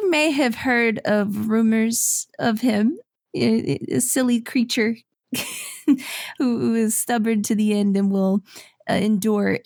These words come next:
any sort of plight to see his efforts done. I may have, uh,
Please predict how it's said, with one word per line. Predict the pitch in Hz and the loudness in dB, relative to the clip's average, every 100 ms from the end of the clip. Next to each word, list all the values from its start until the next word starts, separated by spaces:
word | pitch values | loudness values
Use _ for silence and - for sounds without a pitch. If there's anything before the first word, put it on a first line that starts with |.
| - | -2
any | 233 226 202 214 254 | 2 2 2 0 -4
sort | - 214 196 | -4 0 2
of | 190 185 214 - | 2 2 -2 -4
plight | - 240 196 196 - - _ | -2 0 -2 -4 -6 -10 _
to | - 226 | -2 0
see | 208 - 208 | 0 0 0
his | 208 196 190 - - | 2 2 2 0 -2
efforts | 196 190 208 208 - - - - _ | -2 0 0 0 -2 -2 -2 -6 _
done. | 202 180 240 440 - - | 0 2 0 -4 -14 -4
I | 285 | -2
may | 285 285 | 0 0
have, | 277 254 240 | 2 0 0
uh, | 240 226 226 233 | 2 2 2 0